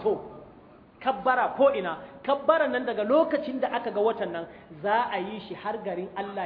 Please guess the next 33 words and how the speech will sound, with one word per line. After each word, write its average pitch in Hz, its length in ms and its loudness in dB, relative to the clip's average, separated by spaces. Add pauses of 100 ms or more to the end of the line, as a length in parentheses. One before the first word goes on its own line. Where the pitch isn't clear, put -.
ya 151 80 -6
waye, 180 340 -2
duk 269 140 -6
lokacin 247 560 0
da 202 80 -6
ka 185 140 -6
motsa 196 400 -4 (240)
sai 220 200 4
ka 190 80 -4
yi, 151 220 -6 (180)
duk 254 160 -2
lokacin 254 480 6
da 220 140 0
ka 190 80 0
motsa 202 400 -2 (180)
sai 226 220 6
ka 190 80 -2
yi, 151 100 -4 (180)
in 247 160 -2
kai 262 180 4
bacci 262 340 2
ka 254 80 2
tashi 247 380 2 (200)
sai 240 220 4
ka 202 60 0
yi, 165 160 -4 (180)
har 294 160 4
washe 285 400 4
gari 208 160 2
yi 240 320 0
ake 214 240 0
yi. 175 260 -4 (1400)
Washe 233 280 4